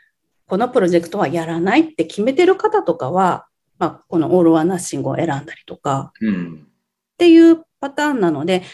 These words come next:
Speaker 1: なんか一概にどちらがいい悪いっていうわけではないんですよね。
Speaker 2: はい、はい、はい。うん。
Speaker 1: うん。
Speaker 2: なるほど。で、あの、
Speaker 1: はい。
Speaker 2: これまでの事例の中で、こういう方はオールインタイプ、
Speaker 1: うん。
Speaker 2: こういう方はオールオアナッシングタイプって、何かこう、
Speaker 1: うん。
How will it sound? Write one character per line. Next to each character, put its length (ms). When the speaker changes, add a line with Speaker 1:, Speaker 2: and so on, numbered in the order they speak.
Speaker 1:
な 120
ん 20
か 80
一 200
概 200
に 100
ど 160
ち 140
ら 100
が 140
い 140
い 40
悪 260
い 60
っ 80
て 140
い 20
う 40
わ 100
け 100
で 80
は 140
な 100
い 60
ん 60
で 100
す 160
よ 40
ね。 200
Speaker 2:
は 180
い、 60
は 160
い、 40
は 200
い。 180
う 60
ん。 40
Speaker 1:
う 320
ん。 220
Speaker 2:
な 120
る 60
ほ 140
ど。 360
で、 80
あ 60
の、 100
Speaker 1:
は 120
い。 120
Speaker 2:
こ 100
れ 80
ま 140
で 80
の 120
事 140
例 80
の 100
中 280
で、 400
こ 140
う 80
い 40
う 40
方 260
は 400
オ 160
ー 40
ル 80
イ 80
ン 120
タ 160
イ 80
プ、 140
Speaker 1:
う 20
ん。 40
Speaker 2:
こ 120
う 20
い 40
う 20
方 240
は 300
オ 40
ー 60
ル 80
オ 40
ア 60
ナ 120
ッ 20
シ 160
ン 40
グ 80
タ 120
イ 60
プ 100
っ 20
て、 300
何 180
か 140
こ 380
う、 0
Speaker 1:
う 40
ん。 20